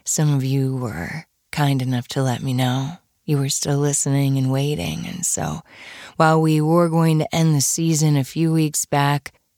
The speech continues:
I needed a break. So I took it because that's what we need to do to help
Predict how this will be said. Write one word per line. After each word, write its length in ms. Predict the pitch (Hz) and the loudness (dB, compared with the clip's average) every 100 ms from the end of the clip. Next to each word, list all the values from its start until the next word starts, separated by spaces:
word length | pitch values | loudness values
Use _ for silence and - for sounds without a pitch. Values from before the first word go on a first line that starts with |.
| - | -2
I 120 | 175 | 0
needed 280 | 233 240 233 | 2 0 -2
a 40 | |
break. 800 | 220 - - - 226 - - 214 - - | -4 -2 0 0 -2 -6 -16 -18 -12 -4
So 560 | - - 147 135 131 - _ _ | -4 -2 -2 -2 -6 -12 _ _
I 80 | - | -6
took 280 | - 175 - | -4 -4 -4
it 160 | 113 - _ | -6 -8 _
because 400 | 151 135 139 135 | -12 -8 -6 -4
that's 260 | 135 131 - | -4 -4 -4
what 160 | 143 147 | -4 0
we 100 | 139 | 0
need 280 | 131 135 - | 0 -4 -8
to 80 | |
do 400 | 131 135 123 120 - - - - - - - _ _ - | -4 -2 -2 -6 -14 -20 -20 -20 -20 -20 -20 _ _ -8
to 320 | - 127 123 | -2 -2 -2
help 440 | 131 131 131 - | -2 -4 -6 -12